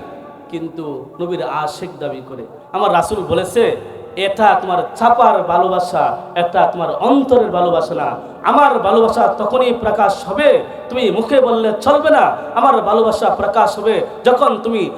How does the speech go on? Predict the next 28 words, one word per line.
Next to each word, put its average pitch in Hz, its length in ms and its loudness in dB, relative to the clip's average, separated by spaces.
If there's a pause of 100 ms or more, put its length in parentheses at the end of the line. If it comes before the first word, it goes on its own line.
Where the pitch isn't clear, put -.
(160)
আমার 240 680 2
সুন্নত 320 480 4
দিয়া 262 360 2 (220)
তোমার 269 240 2
মাথা 294 300 4
থেকে 254 380 4 (120)
পাতা 320 280 4
পর্যন্ত 254 560 0
সাজাইবা, 220 680 2 (180)
তোমার 254 220 4
গোটা 294 460 2
জিন্দেগি 302 340 0
আমার 247 160 4
সুন্নত 247 320 -2
দিয়া 226 240 2
সাজাইবা, 208 600 2 (180)
আমার 233 460 2
প্রতিটা 269 540 0 (200)
সুন্নত 320 360 4
তোমার 240 340 2
প্রতিটা 226 340 2
মুহূর্তে 285 360 2
যখন 233 160 0
আদায় 247 320 2
করবা, 190 480 2 (180)
তখন 262 320 4
বুঝতে 226 440 0
হবে 196 260 2